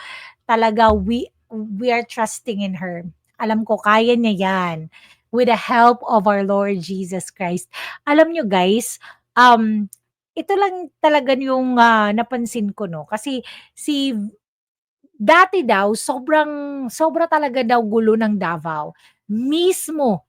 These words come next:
si Miriam Defensor, guys. Senator Miriam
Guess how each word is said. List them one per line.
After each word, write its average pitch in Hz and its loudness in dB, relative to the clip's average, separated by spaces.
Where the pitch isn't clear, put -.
si - -4
Miriam 254 0
Defensor, 226 -4
guys. 202 -6
Senator 339 2
Miriam 233 0